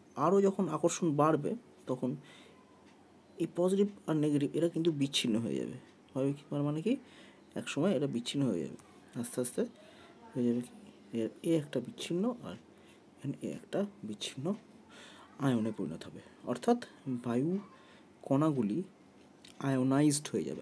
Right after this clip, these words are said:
আয়োনাইজড হয়ে গেলে কী হবে, যখনই এই আয়োনাইজেশনটা হয়ে যাবে তখনই কিন্তু বায়ু আর কুপরিবাহীর মতো কাজ করবে না বা অপরিবাহীর মতো কাজ করবে না, বায়ু পরিবাহীর মতো কাজ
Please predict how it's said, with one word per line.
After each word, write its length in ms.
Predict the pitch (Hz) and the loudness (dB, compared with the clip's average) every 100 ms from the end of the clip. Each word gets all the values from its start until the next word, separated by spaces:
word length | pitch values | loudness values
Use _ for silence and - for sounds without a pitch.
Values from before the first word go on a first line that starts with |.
| 113 | -2
আয়োনাইজড 440 | 120 131 151 156 - - | 2 4 2 0 -10 -2
হয়ে 180 | 123 131 | 2 6
গেলে 180 | 160 160 | 6 4
কী 120 | 160 | 4
হবে, 240 | 151 110 123 202 - - - - - | 4 4 4 2 -6 -20 -20 -14 2
যখনই 380 | 123 139 208 233 175 | 6 6 6 6 8
এই 80 | 165 | 6
আয়োনাইজেশনটা 680 | 131 123 117 120 120 120 131 | 6 4 4 4 4 0 -2
হয়ে 160 | 123 135 | 4 6
যাবে 200 | 101 87 190 - | 6 4 0 -2
তখনই 260 | - 131 | 0 0
কিন্তু 260 | 135 127 123 160 | 0 0 0 0
বায়ু 240 | 131 104 117 110 | 0 2 4 6
আর 160 | 143 233 - - - - - - - | 4 2 -6 -20 -20 -20 -20 -20 -6
কুপরিবাহীর 640 | 160 143 135 131 127 131 | 0 6 6 8 6 4
মতো 180 | 123 131 | 2 2
কাজ 180 | 131 120 - | 2 0 0
করবে 180 | 113 120 | 0 0
না 80 | 135 | 4
বা 100 | 127 | 4
অপরিবাহীর 460 | 110 123 123 120 120 | 4 4 4 4 2
মতো 100 | 120 113 | 0 0
কাজ 100 | 110 - | -2 -2
করবে 180 | 98 107 | -4 -2
না, 40 | 147 | 0
বায়ু 240 | 113 117 120 | 2 2 2
পরিবাহীর 480 | - 151 165 143 143 | 4 6 8 8 8
মতো 180 | 127 117 | 6 2
কাজ 160 | 95 | 0